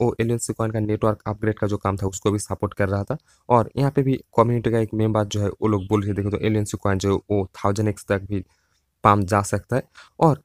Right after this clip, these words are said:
Binance जो है वो देखो तो एल वन सी कॉइन का बार्निंग वगैरह भी कर रहा था देखो तो, और नाइंटी फ़ाइव बिलियन एल वन सी कॉइन जो बार्न हो चुका है अब तक, उसमें से देखो Binance जो है वो अच्छी खासी बार्निंग किया है और आने वाले टाइम में भी अच्छी खासी Binance की तरफ से बार्निंग जो है वो हमें देखने को मिलेगी फर्स्ट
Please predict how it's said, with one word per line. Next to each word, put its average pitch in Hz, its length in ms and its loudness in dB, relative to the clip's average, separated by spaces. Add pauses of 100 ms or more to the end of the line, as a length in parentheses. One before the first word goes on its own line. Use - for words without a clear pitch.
(120)
Binance 139 460 2
जो 117 60 2
है 110 120 2
वो 123 80 2
देखो 120 200 2
तो 110 180 0
एल 117 120 0
वन 117 60 0
सी - 140 -10
कॉइन 107 160 0
का 107 100 -4
बार्निंग 104 440 0
वगैरह 107 200 0
भी 107 120 -4
कर 98 180 -2
रहा 101 200 -2
था 104 120 -6
देखो 101 240 -2
तो, 120 140 -4 (300)
और 135 160 6
नाइंटी 123 320 0 (120)
फ़ाइव 110 260 0
बिलियन 113 340 2
एल 113 120 0
वन 113 80 0
सी - 200 -10
कॉइन 104 180 0
जो 98 180 0
बार्न 98 280 0
हो 107 80 -2
चुका - 220 -6
है 104 140 -2
अब 98 180 -4
तक, 110 160 -2
उसमें 123 220 -4
से 120 100 -2
देखो 113 220 0
Binance 110 400 0
जो 104 60 -2
है 101 120 -2
वो 101 160 -10
अच्छी 92 340 -6
खासी 107 220 -4
बार्निंग 95 460 0
किया 95 180 -2
है 127 80 -8 (340)
और 110 220 2
आने 117 160 0
वाले 123 200 0
टाइम 117 220 -2
में 117 100 0
भी 110 80 -2 (100)
अच्छी 104 240 -4
खासी 104 260 -6
Binance 98 400 0
की - 80 -4
तरफ 95 180 -2
से - 180 -4
बार्निंग 98 380 2
जो 98 120 0
है 90 60 0 (120)
वो 107 80 0
हमें 101 220 0
देखने 95 300 -2
को 95 140 -2
मिलेगी 95 300 0 (160)
फर्स्ट 98 200 -2